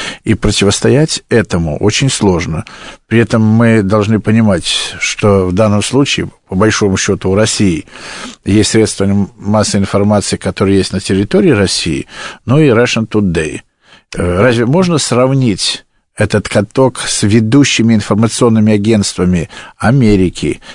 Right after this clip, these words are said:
Европы, э, Великобритании? Конечно, нет.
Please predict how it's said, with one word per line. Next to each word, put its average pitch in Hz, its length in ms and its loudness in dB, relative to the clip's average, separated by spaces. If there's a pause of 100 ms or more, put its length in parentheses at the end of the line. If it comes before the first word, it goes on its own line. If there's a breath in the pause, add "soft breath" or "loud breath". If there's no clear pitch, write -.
(120)
Европы, 95 880 0 (400 loud breath)
э, 87 720 0
Великобритании? 110 1120 0 (360 loud breath)
Конечно, 147 420 0
нет. 107 420 0